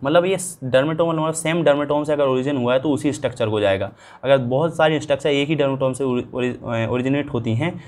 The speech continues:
तो इसलिए उसी स्ट्रक्चर पे जाता है पेन, ठीक है। According to this, pain is referred to a structure which is developed from the same dermatome from which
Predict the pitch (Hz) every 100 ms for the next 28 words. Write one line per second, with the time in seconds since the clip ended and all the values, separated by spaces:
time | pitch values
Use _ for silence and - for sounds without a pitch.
0 | - - 135 151 151 - 131 156 147 -
1 | 120 123 120 120 98 101 95 95 95 151
2 | 156 - - - - 117 160 180 185 151
3 | 147 160 - - _ 143 170 190 185 143
4 | 139 151 165 165 156 123 139 127 160 139
5 | 131 160 131 127 143 151 - 139 147 139
6 | - 151 147 123 113 113 98 98 - _
7 | _ 151 151 135 165